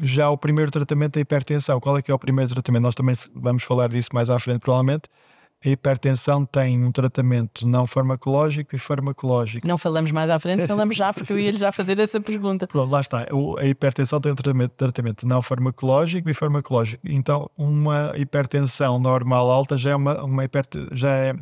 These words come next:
Speaker 1: eh, um valor normal alto já é um tipo para dizer,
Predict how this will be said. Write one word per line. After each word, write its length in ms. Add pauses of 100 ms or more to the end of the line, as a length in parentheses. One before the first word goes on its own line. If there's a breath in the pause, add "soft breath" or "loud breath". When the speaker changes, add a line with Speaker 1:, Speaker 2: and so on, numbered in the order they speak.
(720 loud breath)
Speaker 1:
eh, 220
um 500
valor 400
normal 460
alto 320
já 120
é 100
um 420 (100)
tipo 220
para 80
dizer, 300